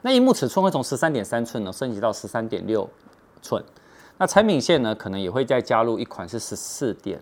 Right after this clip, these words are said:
二寸，但我觉得这个是不一定的。那接下来当然就是 MacBook Air 也会加入的 MagSafe 的连接器，这个跟什么？新款的 MacBook Pro 一模一样。那除了这个以外，它旁边还是会有个U S B C的接孔跟三点五的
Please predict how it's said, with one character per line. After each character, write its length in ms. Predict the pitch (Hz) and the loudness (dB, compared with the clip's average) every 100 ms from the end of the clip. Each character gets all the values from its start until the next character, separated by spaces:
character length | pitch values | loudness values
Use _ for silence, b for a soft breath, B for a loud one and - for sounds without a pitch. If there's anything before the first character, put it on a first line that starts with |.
| - | -4
二 180 | 117 98 | -4 -4
寸， 260 | - 117 - _ _ _ | -4 -6 -6 _ _ _
但 120 | - | 0
我 80 | 131 | 0
觉 100 | 98 | -2
得 60 | 98 | -6
这 100 | 104 | -6
个 340 | 98 92 92 - _ - | -4 -4 -4 -8 _ -14
是 140 | - | -12
不 140 | 110 104 | -6 -6
一 40 | |
定 220 | - 107 - | -4 -8 -8
的。 80 | - B B B B | -20 B B B B
那 200 | 151 139 | 4 6
接 140 | 160 | 6
下 100 | 156 | 6
来 80 | 143 | 6
当 120 | 131 | 8
然 80 | 131 | 4
就 100 | 120 | 0
是 100 | 127 | -2
MacBook 360 | 139 139 143 - | 0 -2 -2 -2
Air 200 | 127 104 | 0 0
也 140 | 95 | 0
会 120 | 117 | 0
加 220 | 123 127 117 | 0 2 2
入 140 | 113 | 2
的 160 | 98 98 | 0 0
MagSafe 500 | 127 - - 104 92 | -4 -4 -2 -2 -4
的 100 | 92 | -4
连 160 | 101 | -4
接 140 | 104 113 | -4 -4
器， 280 | - 123 - _ | -6 -10 -10 _
这 120 | - | 0
个 100 | 139 | 0
跟 300 | 110 135 135 | 0 -4 -4
什 160 | 135 95 | -8 -10
么？ 120 | 80 | -10
新 240 | - - 147 | -12 -6 -6
款 140 | 113 | -6
的 100 | 95 | -6
MacBook 260 | 110 120 117 - | -4 -4 -6 -6
Pro 260 | 107 110 - _ _ _ _ _ _ _ | -4 -4 -6 _ _ _ _ _ _ _
一 140 | 135 | -6
模 160 | 131 95 | -6 -4
一 60 | 95 | -4
样。 120 | - - _ b b b - | -6 -10 _ b b b -4
那 120 | 160 | 0
除 160 | - | 4
了 40 | 196 | 4
这 100 | 214 | 6
个 60 | |
以 80 | 156 | 4
外， 200 | 120 139 | 6 6
它 80 | 135 | 4
旁 180 | - 107 | -2 -6
边 140 | 127 | -4
还 60 | 110 | -4
是 140 | - | -4
会 160 | 113 117 | -2 -2
有 60 | |
个 80 | 98 | -4
U 200 | 87 113 | -4 -4
S 80 | 101 | -4
B 120 | - 107 | -6 -8
C 180 | - | -4
的 100 | 104 | -6
接 180 | 90 101 | -4 -6
孔 200 | 95 92 92 | -8 -12 -6
跟 200 | 110 107 | -4 -4
三 180 | 117 123 | -4 -4
点 200 | 113 104 | -4 -2
五 160 | 90 | -4
的 360 | - - - | -6 -8 -8